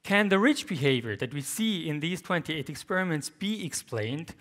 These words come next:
with just standard concepts of computational neuroscience,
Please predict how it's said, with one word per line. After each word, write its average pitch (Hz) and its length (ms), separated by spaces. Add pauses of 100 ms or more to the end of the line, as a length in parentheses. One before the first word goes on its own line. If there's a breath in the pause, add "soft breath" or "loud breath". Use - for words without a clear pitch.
(240 loud breath)
with 214 320
just - 300
standard 196 500
concepts 170 460
of - 140
computational 135 580
neuroscience, 139 720